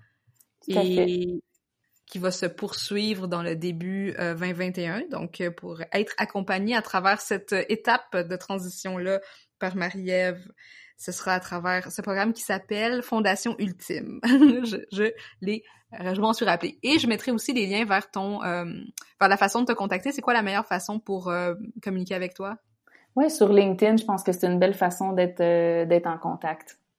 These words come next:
Speaker 2: Super. Bon, ben, Marie-Ève, ce fut un, un énorme plaisir. Je te souhaite, euh, je sais que c'est ce que tu vas mettre en place de toute façon, mais que du meilleur pour la fin de l'année et pour celle qui débute.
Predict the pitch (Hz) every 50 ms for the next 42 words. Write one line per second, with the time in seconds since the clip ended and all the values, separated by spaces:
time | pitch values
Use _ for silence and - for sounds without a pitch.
0 | _ _ _ _ - - - - - 214 185 - - 165 71 60 - - - -
1 | _ _ - - - - - _ _ - 202 202 180 185 202 190 202 208 214 240
2 | 247 - - 185 175 - - - 226 226 - - 190 185 185 185 180 180 180 180
3 | - - 185 185 190 202 220 240 254 254 - 208 196 180 196 240 - - 196 185
4 | - - 202 202 208 202 - - 202 190 190 185 185 180 175 - - - - _
5 | _ _ _ _ _ _ _ _ _ _ _ _ _ _ _ _ _ _ - -
6 | 190 180 185 - - - 233 226 226 - 196 185 185 - - 202 196 - - 196
7 | 175 - - - 185 175 180 190 196 190 185 - 185 190 202 214 - - 196 180
8 | 185 214 202 196 196 185 196 202 - - 185 180 185 - - 208 214 196 180 -
9 | - - 247 226 190 202 208 196 190 190 196 196 208 202 - 180 175 175 180 -
10 | - 196 196 185 185 180 185 180 185 190 196 202 - - 208 190 185 - - 180
11 | 180 180 - - 190 180 180 180 - - - 190 190 185 - 175 165 185 185 165
12 | 170 180 233 403 403 - - -